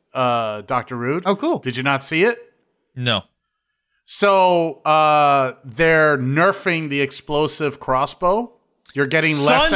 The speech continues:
Speaker 1: am-
Speaker 3: of bitches.
Speaker 1: You're getting less ammo. It's not, it's not like a straight up damage nerf,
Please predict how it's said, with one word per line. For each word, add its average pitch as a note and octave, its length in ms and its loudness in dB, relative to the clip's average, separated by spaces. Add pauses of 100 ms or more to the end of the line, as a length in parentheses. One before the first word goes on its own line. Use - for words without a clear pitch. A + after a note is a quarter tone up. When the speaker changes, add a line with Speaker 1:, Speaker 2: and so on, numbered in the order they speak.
Speaker 1:
am- E3 160 2
Speaker 3:
of C3 100 -12
bitches. G3+ 1000 -2
Speaker 1:
You're F#3+ 160 0
getting A3+ 320 0
less E3+ 440 0
ammo. G#2 440 -2
It's - 160 -12
not, D3+ 360 0
it's B2+ 240 -8
not D#3 200 0
like D3+ 220 0
a D3+ 80 -4
straight D3 340 0
up C#3 220 0
damage C3+ 440 -2
nerf, G3 340 -2